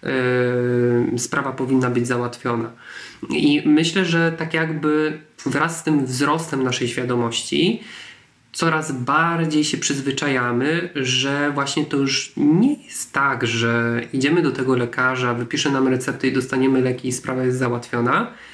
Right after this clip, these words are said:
tylko widzimy, że przyczyna jest o wiele głębiej i że tutaj właśnie, mm, musimy wykonać pewną pracę.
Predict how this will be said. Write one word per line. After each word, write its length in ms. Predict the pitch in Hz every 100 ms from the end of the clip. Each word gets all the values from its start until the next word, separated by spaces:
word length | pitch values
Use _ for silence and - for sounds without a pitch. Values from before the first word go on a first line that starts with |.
| - -
tylko 500 | - 147 156 156 165 -
widzimy, 460 | 127 135 165 196
że 380 | 170 156 156 151 - -
przyczyna 400 | - 139 - 165
jest 160 | 165 147
o 60 | 131
wiele 240 | 135 139
głębiej 720 | 123 127 131 120 113 110 -
i 100 | 127
że 120 | 123 120 - _
tutaj 640 | - 156 160 160 160 151 -
właśnie, 800 | 139 135 135 - 139 131 131 - -
mm, 760 | 143 135 135 127 127 127 127 127 - _ - - -
musimy 300 | 131 190 185
wykonać 440 | 156 160 156 147
pewną 340 | 143 135 127
pracę. 440 | 120 127 113 -